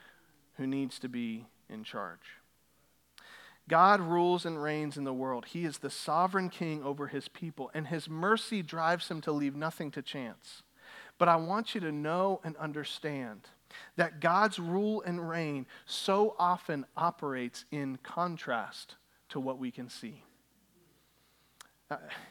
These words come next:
you know, I cannot help but think about our own search for leaders here at Indian Creek. You know, wh-, wh-, whoever they might be, elders, deacons, teachers,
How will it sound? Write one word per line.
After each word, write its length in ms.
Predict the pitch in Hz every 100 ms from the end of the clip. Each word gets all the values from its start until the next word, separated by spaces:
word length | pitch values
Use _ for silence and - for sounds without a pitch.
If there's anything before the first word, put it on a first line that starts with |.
| -
you 100 | 151
know, 100 | 143
I 100 | 143
cannot 360 | - 165 160
help 240 | - 175 175
but 100 | 151
think 220 | 165 156
about 180 | 156 143
our 160 | 127
own 180 | 147 156
search 360 | - - 165 -
for 160 | 147
leaders 360 | 139 151 151 143
here 140 | 151
at 60 | 143
Indian 260 | 139 143 135
Creek. 400 | 113 104 - - _ _ _ _ _ _ _ _ _ _ _ _ _ _ _
You 80 | 131
know, 100 | 120
wh-, 280 | 131 151 -
wh-, 420 | 143 _ 151 139
whoever 240 | 196 196 156
they 80 | 139
might 220 | 127 107
be, 140 | 104 - _ _ _ _ 131
elders, 360 | 156 156 151
deacons, 560 | 143 143 160 143 - -
teachers, 600 | 180 170 185 170 - -